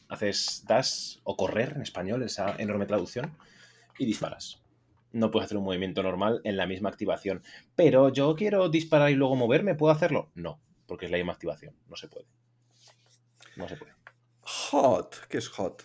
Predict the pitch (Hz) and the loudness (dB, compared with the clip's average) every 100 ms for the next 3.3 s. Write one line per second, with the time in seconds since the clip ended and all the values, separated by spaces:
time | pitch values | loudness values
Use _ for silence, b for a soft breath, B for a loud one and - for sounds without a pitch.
0 | - - - 135 165 147 - 104 - 101 | -16 0 4 6 6 4 2 -6 -2 0
1 | 110 92 95 - - 110 107 104 101 101 | 2 2 0 -4 0 2 6 6 6 6
2 | 98 95 92 110 151 139 143 143 135 120 | 6 6 6 10 8 10 8 12 12 12
3 | 110 - | 8 4